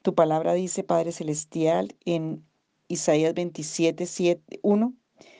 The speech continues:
Isaías veintisiete uno, "En aquel día Jehová castigará con su espada dura, grande y fuerte, al Leviatán, serpiente veloz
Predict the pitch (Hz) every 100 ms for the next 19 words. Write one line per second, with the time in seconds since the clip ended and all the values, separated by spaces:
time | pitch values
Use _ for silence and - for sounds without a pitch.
0 | _ - 175 170 170 180 175 156 160 175
1 | 185 196 226 - _ _ _ _ _ 196
2 | 175 160 196 196 220 220 220 220 - 190
3 | 170 170 165 196 - 190 156 151 165 160
4 | 190 185 170 156 - 170 175 185 190 208
5 | 220 240 _ _ _ _ 175 185 190 196
6 | 202 214 202 - 202 208 - 226 - 190
7 | 175 170 170 165 156 185 226 262 - -
8 | - - - - 180 165 - 196 196 202
9 | 196 175 180 220 226 -